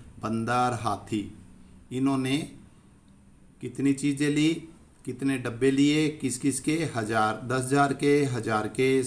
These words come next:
सौ के, चालीस के और खुली चीज़ें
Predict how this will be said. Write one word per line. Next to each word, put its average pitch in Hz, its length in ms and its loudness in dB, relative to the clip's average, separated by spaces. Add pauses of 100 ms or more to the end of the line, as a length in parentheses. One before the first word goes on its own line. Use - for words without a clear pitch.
(880)
सौ 120 360 -8
के, 139 340 2 (300)
चालीस 117 420 -6
के 135 420 0
और 131 400 -6
खुली 110 240 -2
चीज़ें 92 340 -10